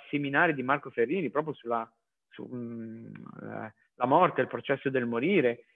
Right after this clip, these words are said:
sulla psicologia yoga, del ciclo della vita,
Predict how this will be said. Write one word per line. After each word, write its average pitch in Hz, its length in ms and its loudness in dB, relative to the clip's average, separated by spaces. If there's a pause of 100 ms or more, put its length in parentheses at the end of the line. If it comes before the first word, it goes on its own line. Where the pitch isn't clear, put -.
(120)
sulla 139 180 4
psicologia 127 600 2
yoga, 127 600 4
del 120 180 -2
ciclo 127 320 2
della 139 200 6
vita, 156 420 2